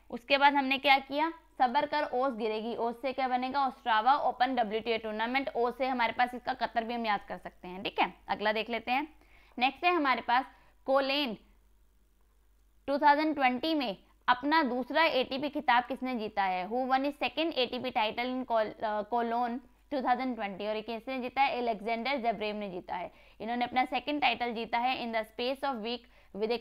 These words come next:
quick fire six two, six one demolition of Argentina। और इन्होंने हराया किसका है? अर्जेंटीना से जो बिलोंग करते हैं, डिगो सिचुएट-, अ,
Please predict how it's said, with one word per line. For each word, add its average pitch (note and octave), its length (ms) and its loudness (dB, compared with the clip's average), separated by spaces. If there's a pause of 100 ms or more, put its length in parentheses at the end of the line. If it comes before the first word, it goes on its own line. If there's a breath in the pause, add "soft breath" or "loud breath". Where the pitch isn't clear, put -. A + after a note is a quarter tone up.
quick D4 120 0 (140)
fire A3+ 260 4 (120)
six D4 100 -2 (300)
two, C4+ 240 -4
six B3+ 180 -8
one B3 240 -2
demolition A#3 600 -6
of A3 60 -6 (120)
Argentina। C4 640 -2 (260 loud breath)
और A3 140 -2
इन्होंने B3 280 -4
हराया A3 360 2
किसका A#3+ 300 -4
है? B3 140 4
अर्जेंटीना A#3 480 -4
से B3+ 140 -6
जो A#3 100 -6
बिलोंग A3+ 240 -4
करते A#3+ 220 -4
हैं, B3 100 -2
डिगो A3 280 -4
सिचुएट-, G#3 460 -10
अ, F#3+ 260 0